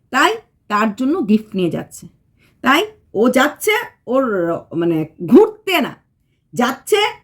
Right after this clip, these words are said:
কাজ পারপাসে। Either তার সাথে তার কোনো, কোনো কিছু টাই আপ আছে, সেই বিজনেসে টাই আপই বলুক বা শাড়ির বিজনেসে টাই আপই হোক, চোপা মোটো ঘুরতে যাচ্ছে না, যাচ্ছে কাজের জন্য, কদিনের জন্য মনে হচ্ছে ও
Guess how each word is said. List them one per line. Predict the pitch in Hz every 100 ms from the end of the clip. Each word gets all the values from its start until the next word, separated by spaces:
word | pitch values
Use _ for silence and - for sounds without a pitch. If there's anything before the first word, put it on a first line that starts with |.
| _ -
কাজ | 311 330 254 -
পারপাসে। | 254 226 - 202 -
Either | - 240 294 269 427 427 - _ _ _
তার | - 262
সাথে | - 320
তার | 311 269
কোনো, | 254 254 262
কোনো | 254 240
কিছু | 254 247
টাই | 214 226
আপ | 247
আছে, | 240 240 302 - _ _ _
সেই | - 196
বিজনেসে | 214 226 240
টাই | 247 254
আপই | 262 262
বলুক | 269 294 - _ _ -
বা | 185
শাড়ির | 226 233
বিজনেসে | 220 247 262
টাই | 254
আপই | 254 254
হোক, | 294 302 - _ _ - -
চোপা | 285 294 - 294
মোটো | 208 240 247 294
ঘুরতে | 233 233 220 285
যাচ্ছে | 285 285 302
না, | 330 370 - _ -
যাচ্ছে | 165 240 247 - 330
কাজের | 262 254 254 233
জন্য, | 277 285 302 339 349 _ _ -
কদিনের | 240 233 302 269
জন্য | 302 302 311 320 - _ 190
মনে | 247 302 320
হচ্ছে | 302 - 330 330 - _ _ _ -
ও | 214 220 208